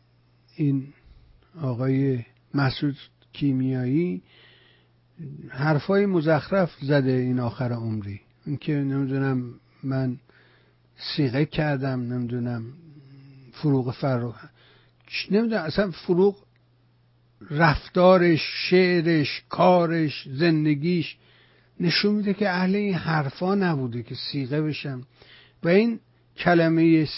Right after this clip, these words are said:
صیغه رو اول بار فکر می‌کنم ابراهیم گلستان انداخت تو دهنم که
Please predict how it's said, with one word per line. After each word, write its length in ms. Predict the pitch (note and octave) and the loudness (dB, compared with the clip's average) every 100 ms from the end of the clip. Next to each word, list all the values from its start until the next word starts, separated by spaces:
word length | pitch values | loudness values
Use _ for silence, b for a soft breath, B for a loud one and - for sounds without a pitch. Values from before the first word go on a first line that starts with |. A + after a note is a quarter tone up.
| - | -2
صیغه 280 | E3 C#3+ D#3+ | 0 0 0
رو 420 | F#3+ G#3+ A3 G#3 b b b b b b _ - | 0 0 -2 -6 b b b b b b _ 2
اول 440 | F3 D#3 D#3+ D#3+ | 2 4 2 2
بار 580 | D3 E3 G3+ A#3 A3 F#3+ - - | 2 2 2 0 -4 -8 -12 -4
فکر 320 | G3+ G3+ - G#3 | 2 2 2 -6
می‌کنم 420 | F3+ F#3+ F#3+ F3 | -2 0 0 0
ابراهیم 400 | D3+ D3+ D#3 F#3+ | 2 2 2 0
گلستان 680 | E3+ D#3 D3 B2+ - F3+ F3+ | 2 2 2 0 0 0 0
انداخت 420 | D#3 C#3 C3+ - | 0 2 0 -2
تو 80 | C#3+ | -8
دهنم 640 | C3 C3 C3 C3 B2 B2+ - - | -4 -2 -2 -2 -6 -10 -18 -12
که 260 | D3 C#3 | -6 -6